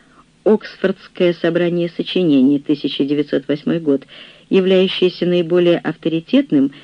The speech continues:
и использованное при настоящем переводе. Первая публикация на русском языке была осуществлена журналом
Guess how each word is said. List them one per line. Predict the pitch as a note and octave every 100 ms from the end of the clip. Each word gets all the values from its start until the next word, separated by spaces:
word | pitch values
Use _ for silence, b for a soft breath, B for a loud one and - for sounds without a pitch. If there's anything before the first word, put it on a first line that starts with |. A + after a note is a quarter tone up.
| B B
и | - F#3 D#3 E3+
использованное | - B3 B3 A3 A3+ A3+ A3 G#3+ A3 _ _
при | - F#3
настоящем | F3 - D3+ D#3+ - D#3+
переводе. | D#3 D#3 A#2+ G2+ - - _ _ _ b b b b b b b
Первая | E4+ E4 D4+
публикация | C#4+ B3 B3+ C4 B3+ A#3
на | A3
русском | A#3+ - B3+
языке | A#3+ A#3+ A#3+
была | G3 G3 G3
осуществлена | - F3 D#3 - D3+ - E3 E3 D#3+ D3
журналом | D3 D3+ A3 B3 B3